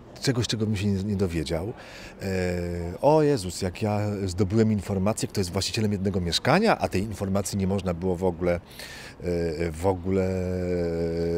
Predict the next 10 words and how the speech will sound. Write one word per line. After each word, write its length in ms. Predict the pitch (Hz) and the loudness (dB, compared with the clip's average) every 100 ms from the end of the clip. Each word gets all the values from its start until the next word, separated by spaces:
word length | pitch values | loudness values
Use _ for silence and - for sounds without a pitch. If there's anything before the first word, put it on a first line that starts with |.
| 85 | 0
wydobyć 400 | 78 85 95 107 | 2 2 4 2
oficjalnie. 640 | 98 - - 87 85 87 90 - - - | -2 -2 2 2 2 -2 -4 -8 -14 -2
No, 160 | 117 139 - - | 0 0 -4 0
też 180 | 190 | 2
poprzez 380 | - 165 - 156 | 2 0 0 -2
taki 320 | - 156 - | 2 0 -2
właśnie, 540 | 135 - 113 - 120 117 | 2 2 2 -2 0 0
mm, 1000 | 117 117 104 - 98 101 98 98 90 90 | 2 0 -2 -4 -4 -2 -2 -2 -2 -2
właśnie 520 | 95 107 - 107 101 | 2 2 0 -2 -2
grebs, 460 | 95 98 110 - | 4 6 6 2